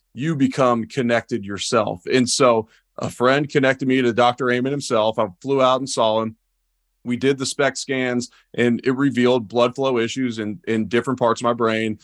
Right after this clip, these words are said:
So we did hyperbaric oxygen chamber. We did, um, different, uh, supplements, nutrition-wise. Obviously, not taking any more shots to the head helps.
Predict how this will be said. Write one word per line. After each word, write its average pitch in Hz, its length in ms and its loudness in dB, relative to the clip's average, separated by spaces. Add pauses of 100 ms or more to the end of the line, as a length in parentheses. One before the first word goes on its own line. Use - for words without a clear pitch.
(180)
So - 180 0
we 113 200 0
did 107 340 0
hyperbaric 131 540 0
oxygen 107 440 0
chamber. 98 460 -4
We 110 160 -2
did, 107 500 0 (260)
um, 107 600 -2 (340)
different, 139 640 2 (240)
uh, 110 280 2 (100)
supplements, 120 800 0
nutrition-wise. 123 1200 2 (460)
Obviously, 113 380 0
not 117 180 2
taking 127 260 -2
any 120 140 -2
more 113 160 -2
shots 160 380 0
to 127 60 -8
the 117 120 -2
head 110 140 -2
helps. 107 420 0